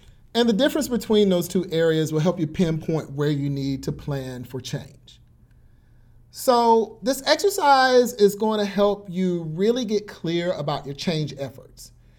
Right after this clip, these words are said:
And it takes a lot of the guesswork out of fixing the areas that need attention.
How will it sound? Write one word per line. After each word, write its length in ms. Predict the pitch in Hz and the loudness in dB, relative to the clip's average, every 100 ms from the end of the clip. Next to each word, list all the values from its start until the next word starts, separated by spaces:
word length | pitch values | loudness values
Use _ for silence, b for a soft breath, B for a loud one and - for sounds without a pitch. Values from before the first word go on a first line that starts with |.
| b | b
And 120 | 175 190 | -4 -4
it 120 | 190 | 2
takes 260 | 277 302 | 0 2
a 60 | 247 | -2
lot 240 | 180 180 | 0 0
of 80 | 196 | 0
the 60 | 170 | -2
guesswork 580 | 175 175 175 160 160 156 | 0 -2 -2 -2 -2 -4
out 120 | 147 | -8
of 120 | 139 | -6
fixing 320 | - 185 185 165 | -4 -4 -4 -6
the 160 | - | -6
areas 380 | 151 156 151 147 | -4 -2 -2 -6
that 160 | 139 143 | -8 -8
need 160 | 135 | -10
attention. 640 | 123 - 226 190 - - | -10 0 0 0 -8 -18